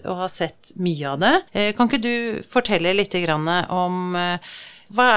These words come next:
er det pasienten forteller? Altså, du har jo sagt litt om kriteriene, men hva er det de liksom kommer med?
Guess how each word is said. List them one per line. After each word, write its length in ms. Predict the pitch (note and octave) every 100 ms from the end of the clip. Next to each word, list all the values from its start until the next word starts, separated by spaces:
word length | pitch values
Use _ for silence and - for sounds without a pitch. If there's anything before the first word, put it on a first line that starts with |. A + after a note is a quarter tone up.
| F3
er 100 | F#3+
det 80 | G3+
pasienten 560 | G3 G#3 D3 - E3+ E3
forteller? 440 | F#3 F3 D3+ E3+
Altså, 160 | F3 -
du 80 |
har 80 | F3+
jo 140 | F3+ E3
sagt 180 | -
litt 160 | D3 -
om 80 | D#3
kriteriene, 560 | E3+ E3 D#3+ C3+ D3
men 140 | E3 F#3
hva 160 | F#3
er 100 | D#3
det 80 | D3+
de 140 | F3+ F3
liksom 260 | F3+ F3
kommer 400 | D#3+ D#3+ C#3 C3+
med? 160 | C#3